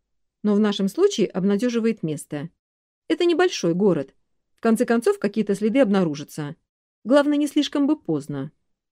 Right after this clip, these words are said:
Алессандра, только прошу, без глупостей.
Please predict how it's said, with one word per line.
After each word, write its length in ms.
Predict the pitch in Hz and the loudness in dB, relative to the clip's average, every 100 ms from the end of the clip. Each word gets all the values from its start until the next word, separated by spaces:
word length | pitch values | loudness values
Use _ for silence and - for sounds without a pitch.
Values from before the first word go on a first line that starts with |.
| _ _ _ _ _ - | _ _ _ _ _ 0
Алессандра, 680 | 311 330 - 156 147 139 - _ | 2 2 2 -4 -4 -6 -10 _
только 280 | 320 302 294 | 0 2 2
прошу, 380 | 277 269 - 156 | 4 2 0 2
без 220 | 233 330 | 4 4
глупостей. 720 | 190 160 - 147 - 147 147 | 2 0 -4 -8 -6 -6 -6